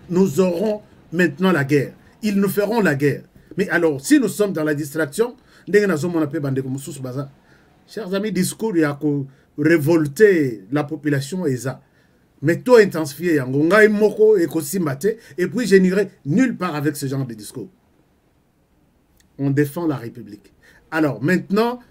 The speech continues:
par rapport à la sensibilisation, les F R D C,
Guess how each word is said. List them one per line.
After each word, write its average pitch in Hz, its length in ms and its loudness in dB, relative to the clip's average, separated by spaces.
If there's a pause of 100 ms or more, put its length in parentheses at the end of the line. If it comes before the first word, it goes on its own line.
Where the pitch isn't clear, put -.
(140)
par 202 140 -4
rapport 185 320 -2
à 165 40 0
la 156 100 0
sensibilisation, 139 840 -6
les 190 180 4
F 196 60 -6
R 180 180 -4
D 165 80 -2
C, 185 280 0